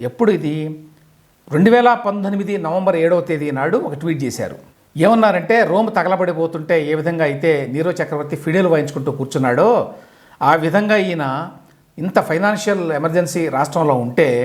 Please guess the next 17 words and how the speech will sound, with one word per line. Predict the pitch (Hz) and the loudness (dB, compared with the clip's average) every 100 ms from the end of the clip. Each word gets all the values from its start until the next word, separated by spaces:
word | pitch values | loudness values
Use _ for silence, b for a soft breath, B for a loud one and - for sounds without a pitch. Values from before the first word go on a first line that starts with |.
| 135 - b b b _ _ - | -4 -14 b b b _ _ -2
పదిహేను | 170 196 226 226 220 | 4 6 4 4 2
కోట్ల | 208 208 196 175 | 2 2 2 2
అరవై | 170 180 175 | 2 0 0
ఐదు | 151 | -4
లక్షల | 143 151 139 | -6 -8 -6
రూపాయలు | 185 226 220 196 143 185 - _ _ _ _ _ _ _ - | 0 2 2 0 -4 -8 -12 _ _ _ _ _ _ _ 0
తన | 180 185 180 - - | 2 0 -4 -10 -6
సొంత | 233 202 196 | -4 0 0
ఇంటి | 190 208 196 | 0 0 0
మీద, | 185 196 202 - - | 2 0 0 -8 -12
సొంత | 156 165 190 | -8 -6 -4
ఖర్చుల | 160 180 165 | -4 -2 -2
మీద | 156 156 | 0 0
ఆయన | 143 139 | 0 -2
పెట్టాడు | 135 151 143 | 0 0 2
అని | 123 131 | -2 -6
చెప్పి | 123 | -2